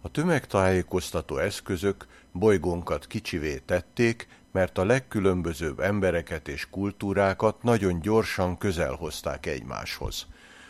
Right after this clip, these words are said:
Jól lehet, ez az együttélés olykor meg nem értéshez és feszültségekhez vezet. A tény, hogy most az emberek nyomorúságát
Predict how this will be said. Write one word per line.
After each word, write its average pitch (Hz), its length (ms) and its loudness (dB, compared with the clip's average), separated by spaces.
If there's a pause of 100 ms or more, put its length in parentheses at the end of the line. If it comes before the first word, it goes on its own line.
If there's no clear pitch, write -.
(200)
Jól 127 300 6
lehet, 90 380 2
ez 117 140 0
az 92 220 0
együttélés 90 1040 -2 (260)
olykor 92 420 0
meg 101 340 0
nem 95 220 0
értéshez 85 720 -4
és 80 140 -6
feszültségekhez 82 1200 -4
vezet. 104 540 -2 (600)
A - 180 -4
tény, 143 340 2
hogy 98 180 2
most 104 380 2
az 80 140 -2
emberek 85 480 0
nyomorúságát 82 1040 -4